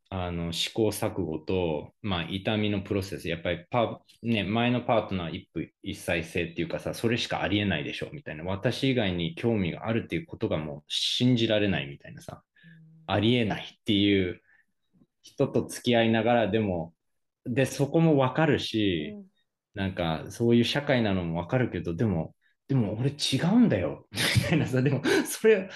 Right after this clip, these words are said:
Speaker 1: それを出す場所がないし、
Speaker 2: うん。
Speaker 1: なんか、ね、なんか、でも俺の純粋な気持ちは、君もすっごい愛してるし、
Speaker 2: うん。
Speaker 1: そこはなんか、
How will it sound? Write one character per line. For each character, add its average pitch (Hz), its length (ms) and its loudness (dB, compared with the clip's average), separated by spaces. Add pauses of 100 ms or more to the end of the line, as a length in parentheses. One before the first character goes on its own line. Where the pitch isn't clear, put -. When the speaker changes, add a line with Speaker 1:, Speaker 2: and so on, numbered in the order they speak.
(120)
Speaker 1:
そ - 200 -2
れ 185 120 4
を 131 200 2
出 170 160 2
す 156 140 -4
場 110 160 -2
所 123 180 -4
が 123 120 -2
な 123 200 -2
い 101 120 -2
し、 95 360 -2
Speaker 2:
う - 40 -4
ん。 - 20 -2
Speaker 1:
な 104 100 -2
ん 95 120 -6
か、 80 420 -6 (560)
ね、 117 340 0
な 110 160 -2
ん 101 80 -8
か、 92 220 -4 (220)
で 156 80 2
も 110 240 0
俺 156 160 4
の 185 160 4
純 185 200 2
粋 190 160 0
な 170 120 0
気 170 120 0
持 165 140 4
ち 165 100 0
は、 139 120 2 (180)
君 185 320 4
も 196 120 4
す - 240 -2
っ - 60 0
ご 190 180 2
い 139 60 0
愛 113 180 0
し - 100 -8
て 98 80 -6
る 90 100 -4
し、 - 140 -4
Speaker 2:
う - 20 -4
ん。 - 20 -10
Speaker 1:
そ - 120 -4
こ 151 140 0
は 143 80 4
な 143 100 4
ん 143 80 -2
か、 85 320 -14